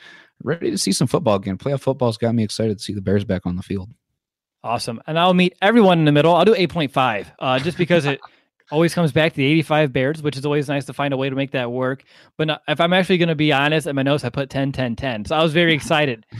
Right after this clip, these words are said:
Speaker 2: uh, for this next upcoming season. I think this just brings so much new hope into Halas Hall. And personally, um, I felt like, you know, I'm growing older, I'm growing wiser since we started the show.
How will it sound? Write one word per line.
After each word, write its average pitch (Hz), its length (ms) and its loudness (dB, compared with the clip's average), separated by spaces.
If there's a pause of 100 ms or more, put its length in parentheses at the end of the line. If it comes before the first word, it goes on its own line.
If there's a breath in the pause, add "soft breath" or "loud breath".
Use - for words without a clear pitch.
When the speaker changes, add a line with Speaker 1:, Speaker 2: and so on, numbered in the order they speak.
(200 loud breath)
Speaker 2:
uh, 127 180 2
for 151 140 -2
this 143 280 -8
next 175 260 -2
upcoming 165 340 -2
season. 160 460 -2 (320 soft breath)
I 151 80 -4
think 214 180 -2
this 196 140 -2
just 190 160 0
brings 196 220 -2
so 190 80 -4
much 196 180 -2
new 190 120 -4
hope 156 260 0
into 165 140 -2
Halas 151 280 0
Hall. 143 320 0
And 143 360 -6
personally, 160 680 -4 (420 soft breath)
um, 123 400 -2 (120)
I 127 100 0
felt 165 300 0
like, 156 340 0 (360)
you 151 60 -14
know, 139 80 -2
I'm 120 160 -4
growing 139 300 0
older, 147 380 2
I'm 143 160 -4
growing 147 200 0
wiser 135 420 2
since 143 240 -6
we 143 60 -4
started 147 220 0
the 139 80 0
show. 135 360 2